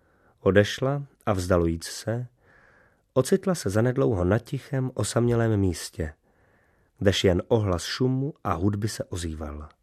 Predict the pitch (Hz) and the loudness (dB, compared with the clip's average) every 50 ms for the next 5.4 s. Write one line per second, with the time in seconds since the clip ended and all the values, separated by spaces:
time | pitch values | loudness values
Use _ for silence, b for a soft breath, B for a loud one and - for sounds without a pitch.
0 | _ _ _ _ _ _ _ _ _ _ _ _ _ _ _ _ _ _ _ _ | _ _ _ _ _ _ _ _ _ _ _ _ _ _ _ _ _ _ _ _
1 | _ _ _ - - - - - 113 123 127 127 123 120 120 117 113 110 - _ | _ _ _ -14 -14 -4 2 4 4 4 4 2 2 0 -2 -4 -6 -8 -12 _
2 | _ _ _ _ _ - 104 92 90 82 85 82 - - 82 80 - - - - | _ _ _ _ _ -2 0 0 0 0 -2 -4 -4 -6 -8 -8 -8 -12 -14 -14
3 | 85 76 - _ _ _ _ _ _ _ _ _ _ _ _ _ _ _ _ _ | -14 -16 -18 _ _ _ _ _ _ _ _ _ _ _ _ _ _ _ _ _
4 | _ _ _ _ _ _ _ - 110 104 104 110 113 113 113 104 117 117 117 107 | _ _ _ _ _ _ _ 2 4 8 8 8 8 8 8 8 8 8 8 6
5 | 95 82 76 73 73 73 - | 4 0 -2 -4 -10 -12 -14